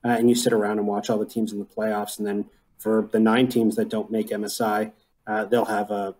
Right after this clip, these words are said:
you know, a month and a half, two months off. Uh, and we'll see the same thing coming out of summer as well. So,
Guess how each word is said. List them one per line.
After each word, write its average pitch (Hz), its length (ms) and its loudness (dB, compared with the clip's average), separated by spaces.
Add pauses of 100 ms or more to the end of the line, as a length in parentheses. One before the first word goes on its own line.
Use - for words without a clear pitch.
you 98 80 -12
know, 90 200 -14
a - 20 -14
month 95 280 -10
and 95 100 -8
a - 20 -10
half, 95 300 -8
two - 140 -6
months 98 280 -6
off. 92 200 -6 (500)
Uh, 92 180 -8
and 120 280 4
we'll 139 120 4
see 131 140 0
the 117 100 2
same 104 220 0
thing 101 200 -2
coming 95 260 -6
out 90 100 -12
of 90 60 -10
summer 95 300 -6
as 90 180 -8
well. 92 180 -10
So, 95 340 -6